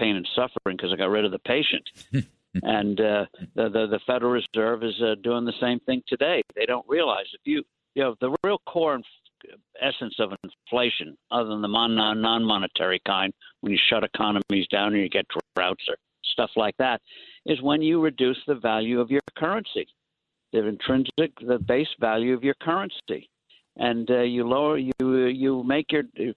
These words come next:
Speaker 1: currency weaker, by golly, you're gonna have trouble. And what these people don't understand, you can get regulations right, you can get spending right, you can get taxes right, but if the money's not right, you have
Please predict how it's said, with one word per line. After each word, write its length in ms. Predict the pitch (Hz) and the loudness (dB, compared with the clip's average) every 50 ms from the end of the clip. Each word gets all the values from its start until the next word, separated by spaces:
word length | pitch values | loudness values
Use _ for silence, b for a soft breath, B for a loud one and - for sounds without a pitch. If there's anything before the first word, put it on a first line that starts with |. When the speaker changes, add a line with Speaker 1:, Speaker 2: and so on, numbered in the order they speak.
| _ _ _ _ _ | _ _ _ _ _
Speaker 1:
currency 420 | - 151 147 151 143 - - 147 135 | -2 0 0 0 -2 0 0 0 0
weaker, 480 | 123 123 147 160 - - 208 226 240 - b b b b b _ _ | 2 2 2 0 2 0 0 0 0 -4 b b b b b _ _
by 160 | - 117 147 - | -2 -2 -2 -2
golly, 340 | - 123 117 117 127 139 | 0 0 0 0 0 0
you're 160 | 139 139 151 143 | 2 0 2 2
gonna 180 | 156 151 156 156 | 2 0 2 2
have 120 | 160 160 - - - | 0 0 -2 -6 -2
trouble. 340 | - 180 226 - 117 95 - - | -2 0 0 0 -4 -10 -10 -12
And 160 | 98 107 113 | -14 -10 -6
what 160 | 123 127 - - | -6 -6 -4 -4
these 160 | 160 180 180 - - | -6 -6 -6 -6 -4
people 240 | - 170 - - - - 147 - - | -4 -4 -2 -2 -2 -2 -2 0 0
don't 180 | 147 151 156 | 0 2 2
understand, 560 | 160 165 160 151 - - - 143 143 151 165 | 0 0 0 -2 -4 -2 0 2 2 2 2
you 100 | 165 147 | 2 0
can 140 | 131 123 117 | 0 0 0
get 160 | 107 113 107 - - 73 78 | 0 0 0 0 -4 -8 -2
regulations 800 | 98 113 117 - 107 101 104 - 120 143 165 - - 170 165 - - | -2 -2 -2 0 -4 -4 0 0 0 0 0 -2 -4 -6 -8 -4 -2
right, 220 | 147 156 156 190 - - 139 | 0 0 0 0 0 -2 -4
you 60 | 120 | -4
can 80 | 104 98 | -6 -2
get 160 | 95 95 - - - - | -4 -4 -4 -2 -8 -8
spending 500 | - - 123 135 143 151 160 151 135 135 135 - | -2 0 0 2 2 2 2 2 2 0 0 2
right, 220 | 135 143 175 - - | 0 0 0 -2 -2
you 120 | 139 123 | -4 -4
can 100 | 104 101 | -4 -2
get 160 | 92 98 - - | -4 -4 -4 -4
taxes 420 | - 120 120 135 - - 156 143 147 | -4 -4 -2 -2 -4 -6 -10 -8 -2
right, 260 | 147 156 165 - - B B B B B B B B | -2 0 0 0 -4 B B B B B B B B
but 120 | - - - | -6 -4 -2
if 100 | 127 120 - | -2 -2 0
the 80 | 127 | 0
money's 360 | 123 135 160 196 220 202 151 | 0 2 0 0 0 -2 -2
not 260 | 143 139 127 120 - 104 | 0 0 0 0 -2 -2
right, 280 | 110 107 104 117 127 - | 0 0 2 2 0 -2
you 240 | - 131 147 - 95 | -8 -10 -10 -10 -4
have 180 | 127 131 139 | -2 -2 -2